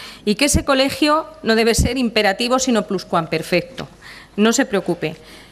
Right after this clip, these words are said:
vamos a votar a favor, pero tienen también los vecinos que saber una cosa.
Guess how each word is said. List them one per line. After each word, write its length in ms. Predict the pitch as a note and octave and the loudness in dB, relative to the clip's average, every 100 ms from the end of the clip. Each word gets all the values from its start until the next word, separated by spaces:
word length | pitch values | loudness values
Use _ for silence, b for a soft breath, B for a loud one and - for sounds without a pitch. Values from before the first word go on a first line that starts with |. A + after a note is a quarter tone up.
| B | B
vamos 320 | G#3+ B3 C#4 | 0 0 0
a 60 | E3 | 0
votar 260 | G#3 B3 C4+ | 0 0 0
a 60 | |
favor, 340 | C4 F#3 F#3+ F3 - B B B B B B | -2 0 0 -2 -12 B B B B B B
pero 400 | G#3+ G3+ F3 - - - B A2 A2+ G#2+ B B B B - | 0 2 0 -4 -10 -18 B -14 -14 -16 B B B B 0
tienen 320 | C#4 D4+ E4 | 2 2 2
también 280 | D#4+ D4 C#4+ | 2 4 4
los 120 | C4+ | 4
vecinos 380 | A3+ A#3+ B3+ C4 | 2 2 2 2
que 100 | A3+ | 0
saber 260 | - G#3 G#3+ | 0 2 2
una 160 | G3+ | 2
cosa. 400 | F#3 F3+ E3+ D#3 | 0 0 0 -4